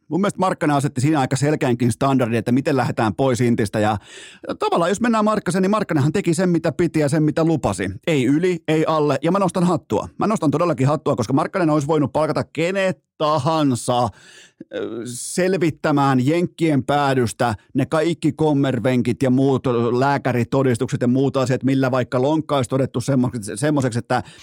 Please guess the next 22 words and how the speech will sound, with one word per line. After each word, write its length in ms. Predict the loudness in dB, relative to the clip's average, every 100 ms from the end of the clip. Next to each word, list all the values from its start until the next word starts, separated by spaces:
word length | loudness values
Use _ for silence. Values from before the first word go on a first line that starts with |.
| -20 -8
se 140 | -4
ei 240 | 0 0
kestä 300 | 0 0 -2 -2
vaikkapa 380 | -2 -2 -2 -2
Suomen 420 | 0 0 2 2
armeijan 420 | 0 2 2 0
asepalvelusta. 720 | 0 -2 -2 -2 0 -2 -4 -4
Ihan 340 | -2 0 -2
koska 340 | 0 -2 -2 -4
tahansa. 460 | -2 -2 -2 -6 -10 -14 -16
Siihen 240 | -4 0 0
on 140 | 0
kaikki 600 | -2 0 0 -2 0 0
resurssit 560 | 2 2 0 -2 -2 0
olemassa. 580 | 2 2 0 0 -2 -4 -8 -10 -2
Ja 80 |
hän 200 | 0 2
päätti 320 | 0 0 0 0
jo 100 | 2
hyvissä 360 | 2 0 0
ajoin, 220 | 2 2
että 360 | 0 0 0 0